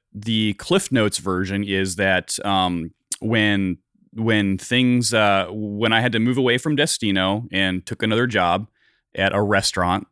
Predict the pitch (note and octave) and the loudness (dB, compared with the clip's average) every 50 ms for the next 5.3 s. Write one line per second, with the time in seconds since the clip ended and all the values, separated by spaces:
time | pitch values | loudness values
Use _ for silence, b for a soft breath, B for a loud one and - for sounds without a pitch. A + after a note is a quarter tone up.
0 | _ - F#2 G2 F#2 F2 E2+ - - - - D#2+ F#2 G2 - - A#2+ B2 C3 C3 | _ -6 -2 0 2 2 0 -2 -6 -8 -4 -4 -2 -2 0 0 0 2 2 2
1 | C3+ B2+ C3+ B2+ A#2 A2 G#2 G2+ G2+ G#2 G2 F#2 - F#2+ F#2+ - G2+ F#2+ F#2 F2+ | 2 2 2 2 4 4 2 2 2 0 -2 -2 -4 -4 -2 -2 0 0 0 0
2 | - - _ _ - F2 G2 G#2 A2 B2 - - - A#2+ A2 G#2+ A2 G#2 G2 G2+ | -2 -8 _ _ -2 0 2 2 2 2 0 0 0 0 0 -2 -2 -2 -2 -4
3 | F#2+ E2 - F2+ E2+ E2 D2+ D#2 D2+ - - _ _ - - - - - D3 C3 | -4 -4 -6 -8 -8 -8 -8 -10 -14 -16 -18 _ _ -4 -2 0 0 2 2 2
4 | G2+ F#2 E2 D#2 D#2 D2+ - D#3 D#3+ - F#2 - - - A2 G#2 F#2+ E2+ D#2+ - | 2 2 0 0 -2 -4 -6 -6 -6 -6 -8 -8 -6 -2 0 0 0 -2 -4 -6
5 | - E2 D2 - - - | -6 -8 -6 -4 -6 -8